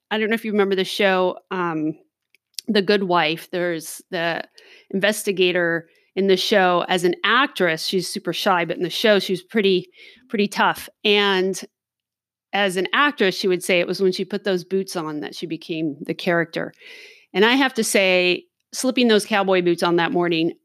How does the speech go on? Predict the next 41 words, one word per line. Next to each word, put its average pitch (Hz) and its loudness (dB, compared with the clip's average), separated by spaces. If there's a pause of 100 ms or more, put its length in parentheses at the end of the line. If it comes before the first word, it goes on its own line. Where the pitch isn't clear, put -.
really 220 4
helped 196 2
me 196 4
feel 180 2
a 185 -2
little 175 -2
stronger 180 2
'cause 180 -2
they 175 0
have 156 -2
the 151 -8
heel, 269 4
you 208 6
know, 185 6
they're 175 2
a 165 0
s-, - -8
a 160 -2
strong, 208 4 (640)
a 190 -14
strong 190 2
look. 180 0 (920)
And, 185 2 (840)
you 220 -2
know, 233 2
when 254 2
you, 269 2
when 269 2
you 285 2
have 285 0
something 262 -2
big 233 0
that 220 -2
you're 208 -4
gonna 214 0
do 214 -2
or 180 -4
something 214 -2
new 208 2
or 185 -2
intimidating, 214 -2